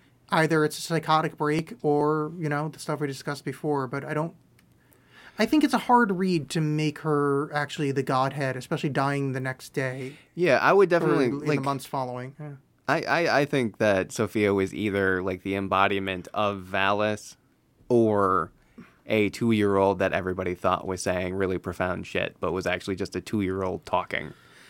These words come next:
Speaker 2: And their,
Speaker 1: Yeah.
Speaker 2: their psychotic <clears throat> brains were hearing profound things when really all they were hearing was, "I want milk."
Speaker 1: It's true. I mean, I, yeah, we didn't really actually get to that to, like, kind of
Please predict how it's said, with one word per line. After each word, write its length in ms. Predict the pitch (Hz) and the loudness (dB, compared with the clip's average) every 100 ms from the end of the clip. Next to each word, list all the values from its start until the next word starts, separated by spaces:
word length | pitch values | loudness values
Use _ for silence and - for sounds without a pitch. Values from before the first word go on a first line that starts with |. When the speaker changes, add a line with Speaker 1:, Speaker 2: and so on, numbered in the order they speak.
| - - - _ | -20 -20 -20 _
Speaker 2:
And 300 | 110 101 101 | -2 0 0
their, 260 | 98 95 147 | 2 4 4
Speaker 1:
Yeah. 140 | 143 | 2
Speaker 2:
their 140 | 117 107 | 2 2
psychotic 640 | - 117 - 117 113 107 | 2 0 2 2 4 2
<clears throat> 20 | 98 | 2
brains 560 | 110 110 107 101 95 | 2 2 2 -2 -4
were 200 | 98 101 | -2 -2
hearing 340 | 90 104 98 98 | 0 0 0 0
profound 460 | 101 110 101 92 | -2 2 2 0
things 420 | 90 107 98 92 98 | 0 0 0 -4 -2
when 200 | 101 98 | -2 0
really 280 | 101 95 | -2 0
all 160 | 90 95 | 2 2
they 100 | 95 | 2
were 160 | 95 92 | -2 -2
hearing 400 | 98 92 92 95 | -4 -4 -4 -6
was, 260 | 92 92 - | -4 -4 -4
"I 180 | 95 98 | -2 0
want 280 | 92 95 | -2 -6
milk." 400 | - 90 - - - _ _ _ - - - | -8 -8 -8 -12 -20 _ _ _ -20 -12 -2
Speaker 1:
It's 200 | 254 - | 0 2
true. 180 | 320 | 6
I 100 | 294 | 6
mean, 180 | 247 247 | 6 4
I, 140 | 233 254 | 4 2
yeah, 240 | 240 262 | 4 4
we 80 | 247 | 4
didn't 160 | 269 302 | 4 4
really 200 | 294 247 | 2 2
actually 200 | 240 208 | 0 0
get 240 | 220 214 | 0 0
to 120 | - | 0
that 180 | 208 196 | 2 2
to, 100 | 196 | 2
like, 180 | 185 156 | 0 0
kind 180 | - 185 | 0 2
of 220 | 143 - | 2 -2